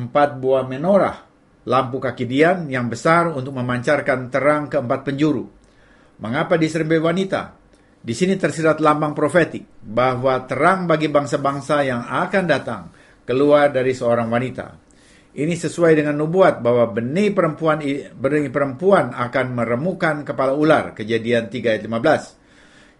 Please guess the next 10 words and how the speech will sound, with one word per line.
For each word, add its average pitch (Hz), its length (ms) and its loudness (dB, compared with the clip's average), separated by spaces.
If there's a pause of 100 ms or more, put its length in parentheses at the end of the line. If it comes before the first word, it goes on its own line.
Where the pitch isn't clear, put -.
Yeshua 196 440 2
HaMashiach, 160 520 2
Yesus 165 400 2
Kristus, 156 400 -2
datang 151 640 2
melalui 127 640 0
seorang 117 400 0
wanita 113 400 -2
bernama 104 480 -6
Miriam. 120 400 -2